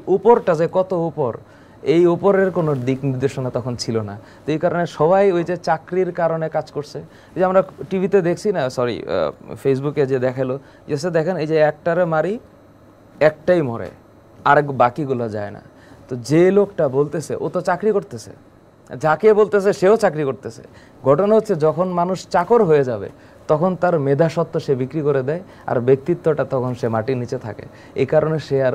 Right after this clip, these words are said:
ওই, ওই ক্যারিয়ারটা, ওই, ওই ক্যারেক্টার প্লে করতে পারে না যে এটা সৎ, সঠিক না এটা ব্যাঠিক। চাকরি করলে আমাকে যেটা বলা হয়েছে, এটা আমি করব,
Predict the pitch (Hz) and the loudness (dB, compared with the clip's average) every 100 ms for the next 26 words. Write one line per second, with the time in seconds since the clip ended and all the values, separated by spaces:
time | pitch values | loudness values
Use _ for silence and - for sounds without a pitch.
0 | - 151 147 139 120 - - - - 165 | -2 0 0 0 -4 -14 -20 -6 2 2
1 | 151 156 139 147 143 139 - 143 139 - | 4 6 6 6 4 2 4 2 0 -14
2 | - - - 180 196 196 202 196 - - | -20 -4 4 6 6 4 2 -2 -10 -20
3 | - 170 160 160 180 147 139 135 123 127 | 0 2 2 2 -2 2 2 2 -2 -4
4 | 113 101 101 107 123 120 - - 127 139 | -2 -4 -4 -2 0 0 -2 -2 0 0
5 | 131 - 135 151 156 - 147 151 202 - | 0 0 8 8 6 4 2 4 2 0
6 | - - - - 123 139 120 131 143 113 | -10 -20 -6 0 2 2 4 2 2 -2
7 | - - - - 139 139 175 165 170 147 | -4 -20 -20 -2 0 2 0 2 2 4
8 | 151 151 151 165 139 135 156 170 185 156 | 4 2 0 0 2 4 4 2 0 2
9 | 139 139 - 175 180 | 2 2 2 2 2